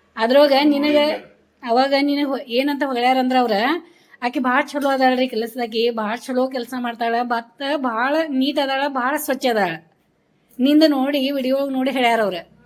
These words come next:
Speaker 1: ಮತ್ತ ನಮಗೂ ನೋಡಿ ಭಾಳ ಚಲೋ ಆತು, ಮತ್ ಚಲೋ ಮಾಡತ್ತಾರ್ರಿ, ಎಲ್ಲ ಮಾಡ್ಲಿ ಅವ್ರು, ಮತ್ ನೀವು ಮಾಡ್ಸ್ಕೊಂಡ್ ಹೋಗ್ರಿ ಅವ್ರ ಕರೆ ಅಂತ ಹೇಳಿದ್ರ. ನಾ ಅಂದೆ, "ಆಯ್ತ್ರಿಪ್ಪ, ನಮಗೂ ಚಲೋನ ಸಿಕ್ಕಿದಾಳ, ಎಲ್ಲ ಮಾಡ್ತಾಳ, ನನ್ ಕೈ ಒಳಗೆಲ್ಲ ಬಿಸಿ ಬಿಸಿ ಎಲ್ಲ ಮಾಡ್ಕೊಡ್ತಾಳ ನಮ್ಗ"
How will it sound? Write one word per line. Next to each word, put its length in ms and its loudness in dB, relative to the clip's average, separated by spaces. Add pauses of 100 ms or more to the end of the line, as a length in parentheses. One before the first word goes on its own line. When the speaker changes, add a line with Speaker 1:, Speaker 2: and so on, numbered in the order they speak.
(460)
Speaker 1:
ಮತ್ತ 260 -10
ನಮಗೂ 340 -4
ನೋಡಿ 240 -2
ಭಾಳ 180 -6
ಚಲೋ 240 -8
ಆತು, 580 -4
ಮತ್ 220 -12
ಚಲೋ 240 -6
ಮಾಡತ್ತಾರ್ರಿ, 580 -2
ಎಲ್ಲ 320 -6
ಮಾಡ್ಲಿ 360 -2
ಅವ್ರು, 420 0 (340)
ಮತ್ 220 -4
ನೀವು 260 -2
ಮಾಡ್ಸ್ಕೊಂಡ್ 380 -6
ಹೋಗ್ರಿ 200 -2
ಅವ್ರ 140 -4
ಕರೆ 200 -6
ಅಂತ 200 -4
ಹೇಳಿದ್ರ. 320 0 (520)
ನಾ 140 0
ಅಂದೆ, 180 0
"ಆಯ್ತ್ರಿಪ್ಪ, 480 -4 (160)
ನಮಗೂ 260 -6
ಚಲೋನ 380 -8
ಸಿಕ್ಕಿದಾಳ, 420 -8
ಎಲ್ಲ 260 -2
ಮಾಡ್ತಾಳ, 480 -4
ನನ್ 180 -8
ಕೈ 200 -4
ಒಳಗೆಲ್ಲ 340 -6
ಬಿಸಿ 280 -12
ಬಿಸಿ 220 -12
ಎಲ್ಲ 180 -10
ಮಾಡ್ಕೊಡ್ತಾಳ 540 -12
ನಮ್ಗ" 220 -12